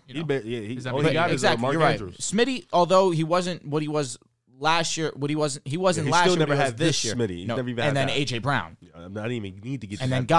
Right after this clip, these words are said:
Speaker 3: Goddard.
Speaker 2: He has
Speaker 3: And then
Speaker 2: Andrews.
Speaker 1: That's
Speaker 2: He has Andrews. So that's why I didn't say Goddard. I was like, you know.
Speaker 3: I'm just saying all of them together.
Speaker 2: Oh,
Speaker 3: But
Speaker 2: yeah.
Speaker 3: yes,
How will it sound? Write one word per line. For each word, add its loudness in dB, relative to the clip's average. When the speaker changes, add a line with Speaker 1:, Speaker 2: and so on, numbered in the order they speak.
Speaker 3:
Goddard. -6
Speaker 2:
He -2
has 2
Speaker 3:
And 0
then 0
Speaker 2:
Andrews. -6
Speaker 1:
That's -12
Speaker 2:
He -8
has -4
Andrews. -10
So -16
that's -6
why 0
I -2
didn't -6
say -6
Goddard. -6
I -14
was -14
like, -18
you -18
know. -12
Speaker 3:
I'm 0
just -2
saying -2
all 2
of -2
them -6
together. -8
Speaker 2:
Oh, -6
Speaker 3:
But -6
Speaker 2:
yeah. -6
Speaker 3:
yes, -12